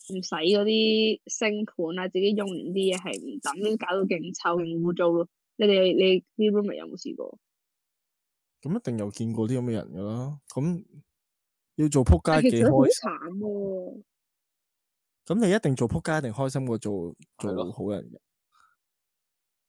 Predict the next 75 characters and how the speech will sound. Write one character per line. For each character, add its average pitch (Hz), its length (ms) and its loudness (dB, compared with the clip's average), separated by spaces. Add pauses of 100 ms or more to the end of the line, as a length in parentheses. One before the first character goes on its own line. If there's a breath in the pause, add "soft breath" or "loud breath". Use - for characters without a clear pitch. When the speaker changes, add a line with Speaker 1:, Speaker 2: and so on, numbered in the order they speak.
(140)
Speaker 2:
我， 170 240 0 (100)
其 - 100 2
實 254 100 8
我 277 100 8
自 262 60 6
己 262 140 6
覺 196 80 2
得 208 80 -2
冇， 165 140 -2
Speaker 1:
唉。 107 60 -6 (320)
Speaker 2:
你 135 140 -10
可 147 80 0
以 - 20 0
點 113 180 -6
啫？ 131 120 -4
你 123 80 -6
咪 113 200 -4
唯 92 160 -6
有 101 100 -6
洗 - 140 -8
乾 107 100 -4
淨 127 420 -2
咯， 113 160 -4
你 117 60 -6
咪 101 120 -6
洗 - 120 -8 (180)
咯。 110 320 -6
我 131 120 2
又 143 100 4
洗 - 140 0
咗 160 120 4
好 147 100 2
多 127 120 2
次 101 220 -4
啊， 92 60 -4
其 107 60 -16
實。 - 160 -18 (440)
我 147 100 2
成 127 140 0
日 98 40 -2
都 135 100 0
會 135 80 2
洗 - 100 -12
㗎。 82 300 -10 (1000)
即 - 100 0
係 196 160 2
其 143 100 0
實 120 60 4
明 110 120 4 (140)
明 104 120 -2
唔 - 40 -10
係 101 80 -8
我 110 100 -4
整 117 160 -6
污 135 100 -4
糟， 139 140 -4
Speaker 1:
<laughs> - 40 -20
Speaker 2:
我 104 100 -12
都 - 60 -20
會 - 120 -18
洗 - 100 -14 (180)
咗 - 60 -6
佢 196 140 -12
咯。 139 160 -16 (1600)
因 262 100 2
為 175 60 4
我 120 80 4
要 117 140 4
用。 107 160 6
Speaker 3:
其 101 40 -2
實 101 60 -4
睇 127 140 0
你， 131 60 2
睇 135 60 0
你， 123 120 -4